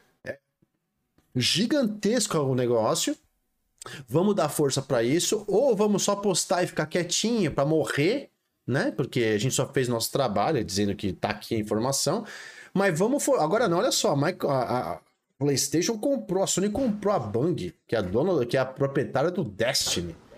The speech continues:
numa transação de quatro, sei lá, quatro, oito bilhões.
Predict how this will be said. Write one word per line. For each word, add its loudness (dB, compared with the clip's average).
numa 2
transação 0
de 0
quatro, -4
sei 0
lá, 0
quatro, -4
oito 0
bilhões. 0